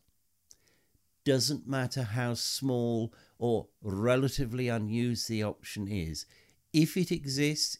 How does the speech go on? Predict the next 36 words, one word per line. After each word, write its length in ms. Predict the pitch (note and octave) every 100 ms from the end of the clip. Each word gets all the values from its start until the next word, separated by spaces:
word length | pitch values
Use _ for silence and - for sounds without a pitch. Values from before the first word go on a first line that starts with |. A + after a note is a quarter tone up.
| _
if 160 | C#3+ D3
it 100 | E3
is 220 | E3+ D3
in 360 | D#3+ D#3+ D#3 D3+
the 120 | D3
system, 580 | - A#2+ - - F2 F2 - - _ -
it 180 | A2 - -
has 480 | - - C#3+ - -
to 100 | F#2
be 320 | F#2 F#2 G#2+ _
in 340 | F#2+ G2 F#2+
the 100 | F#2+
process 640 | F2 G2+ F#2+ - F#2 E2 -
maps. 520 | E2+ D#2+ - - - _ _ _ _ _ _ _
Because 280 | A#2 A#2+ G#2+
don't 280 | C3+ D3+
forget, 380 | D#3 B2+ C3+ G2
not 220 | G2+ B2
only 280 | D#3 E3+ E3
do 180 | C#3+ D#3
the 100 | C#3+
process 640 | - D3+ E3+ - C3+ -
maps 340 | A2+ G2+ - - - -
enable 560 | - B2 B2+ C3 G#2+ G#2
your 200 | F#2+ F2+
staff 640 | - - - C#3 D#2+ C#2 -
to 140 | G#2+
understand 560 | G#2+ F#2 E2+ - G2 F2
the 80 | -
process, 840 | - F3 F3+ - E2 - - - - _ _ _ _ _ _ -
they 220 | A2 A2
enable 560 | G#2 G#2 G2 F2 F2+ -
I 240 | F#2 E2 -
T 500 | - F#3 A#2+ D2 G#2
to 180 | - A#2+
understand 920 | A2+ G2+ F2 F2+ - A2+ A2+ F2 E2